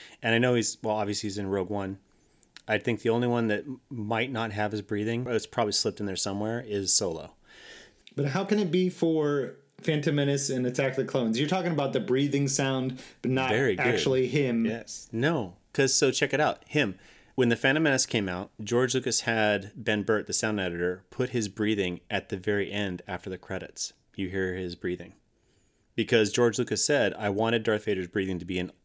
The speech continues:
Speaker 1: every single one of the Star Wars movies." And this is before there was ever gonna be a sequel trilogy.
Speaker 2: Sure.
Speaker 1: And then in Attack of the Clones, we hear him breathing when Anakin goes to town on all the sand people, and the ghost of Qui-Gon's screaming, "No, no," and Yoda's meditating and hearing it.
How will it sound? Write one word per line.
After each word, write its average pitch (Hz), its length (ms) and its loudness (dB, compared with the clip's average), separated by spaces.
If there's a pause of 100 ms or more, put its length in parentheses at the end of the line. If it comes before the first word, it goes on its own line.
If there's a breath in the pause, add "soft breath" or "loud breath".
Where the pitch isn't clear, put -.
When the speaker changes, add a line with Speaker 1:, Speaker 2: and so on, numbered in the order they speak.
Speaker 1:
every 101 260 -2
single 95 300 -2
one 92 100 -4
of 87 40 -6
the 80 60 -8
Star 87 200 -4
Wars 80 220 -8
movies." 73 360 -14 (140)
And 117 80 2
this 139 140 6
is 151 60 0
before 110 540 2
there 95 160 0
was 92 180 0
ever 98 180 -6
gonna 90 140 -4
be 87 120 -2
a 85 40 -2
sequel 92 300 -4
trilogy. - 420 -14
Speaker 2:
Sure. 104 300 -4 (600 soft breath)
Speaker 1:
And 120 160 2
then 120 260 6 (400 loud breath)
in 117 180 8
Attack 117 320 4
of 104 40 -2
the 95 60 0
Clones, 117 640 0
we 104 120 2
hear 110 220 2
him 101 200 -2
breathing 92 580 -2 (120)
when 95 540 -2 (100)
Anakin 98 680 -2 (440)
goes 104 240 2
to 95 60 -8
town 101 340 -4
on 92 380 -6
all 98 100 -2
the 90 100 -6
sand 127 280 0
people, 90 480 -2 (220)
and 98 120 -4
the 92 60 -4
ghost 107 320 0
of 95 80 -8
Qui-Gon's 101 520 -2
screaming, 95 600 -2
"No, 101 320 2
no," 98 480 0
and 90 220 -4
Yoda's 101 380 0
meditating 101 480 -4
and 87 80 -8
hearing 107 280 -2
it. 165 160 -8